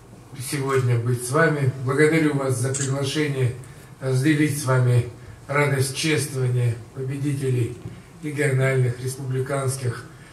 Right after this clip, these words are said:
всероссийских олимпиад. Пос-, хочу поздравить вас с вашими наградами заслуженными. И, конечно же, хочу немножко позавидовать вам, потому что вы уже в своем,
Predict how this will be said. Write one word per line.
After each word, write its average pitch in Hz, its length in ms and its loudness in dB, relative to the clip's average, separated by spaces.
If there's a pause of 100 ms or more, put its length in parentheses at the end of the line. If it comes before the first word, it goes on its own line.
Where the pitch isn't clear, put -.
(140)
всероссийских 139 760 -2
олимпиад. 131 500 2 (800)
Пос-, 147 320 0
хочу 165 340 0
поздравить 151 640 2
вас 131 380 -2 (100)
с - 120 -14
вашими 135 400 -2
наградами 127 600 2 (540)
заслуженными. 131 800 0 (720)
И, 135 80 -8
конечно 156 480 4
же, 131 260 4 (1300)
хочу 185 280 -2
немножко 160 420 0
позавидовать 127 760 0
вам, 107 140 -10 (240)
потому 135 360 -2
что 143 380 2 (120)
вы 160 180 2
уже 143 360 0
в - 40 0
своем, 139 500 0